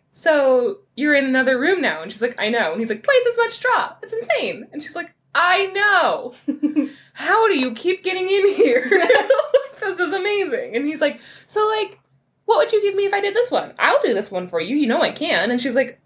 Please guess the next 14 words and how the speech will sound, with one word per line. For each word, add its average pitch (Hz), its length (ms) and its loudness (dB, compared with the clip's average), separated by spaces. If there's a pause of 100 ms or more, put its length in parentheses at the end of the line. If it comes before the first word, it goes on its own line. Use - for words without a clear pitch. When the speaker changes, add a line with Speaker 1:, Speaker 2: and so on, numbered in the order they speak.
(120)
Speaker 1:
"Well, 339 420 0 (120)
the 226 140 -2
only 311 180 0
thing 339 140 -2
I 311 80 2
have 277 180 -2
left 240 320 0
is 247 180 -4
this - 200 -8
ring 269 300 -2
on - 120 -6
my 214 120 -2
finger. 240 420 -4 (100)
And 190 420 -6